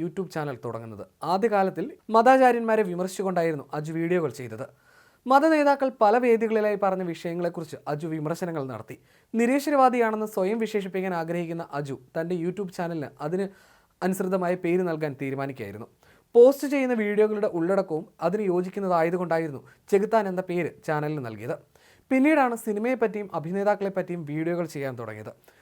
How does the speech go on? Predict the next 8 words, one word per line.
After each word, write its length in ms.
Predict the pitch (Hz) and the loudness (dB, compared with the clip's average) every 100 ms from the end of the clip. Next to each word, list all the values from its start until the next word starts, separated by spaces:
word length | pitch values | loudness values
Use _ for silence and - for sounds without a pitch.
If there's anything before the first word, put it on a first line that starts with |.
| _ - | _ -4
സിനിമാ 260 | 240 262 302 | 2 4 4
നിരൂപണമായിരുന്നു 680 | 262 240 233 226 196 196 185 175 | 4 2 2 2 2 0 -2 -6
പ്രധാന 240 | 147 156 151 | -6 -4 -4
ഉള്ളടക്കം. 320 | 127 113 - 147 | -6 -10 -12 -8
എന്നാൽ 180 | 170 185 | -4 -2
ഇത് 100 | 180 180 | -4 -4
പിന്നീട് 260 | 170 180 185 151 | -2 -2 -2 -4
അതിരുവിടുകയായിരുന്നു. 720 | 151 170 151 113 110 107 151 | -4 -4 -4 -6 -10 -10 -12